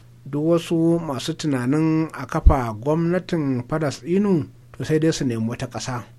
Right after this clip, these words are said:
inda yake mai da martani ga ƙasashen Faransa da wasu ƙasashen Turai da suke cewa za su yi furuci da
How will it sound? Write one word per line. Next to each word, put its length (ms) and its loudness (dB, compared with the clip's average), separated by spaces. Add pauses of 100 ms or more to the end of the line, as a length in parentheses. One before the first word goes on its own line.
(400)
inda 680 -4
yake 280 -2
mai 180 4
da 100 2
martani 540 0
ga 100 -4
ƙasashen 520 -4
Faransa 540 -6 (520)
da 100 -8
wasu 160 -4
ƙasashen 500 -4
Turai 260 0
da 60 -4
suke 300 -4
cewa 460 -2 (400)
za 220 2
su 180 -6
yi 40 -4
furuci 800 4 (420)
da 540 -2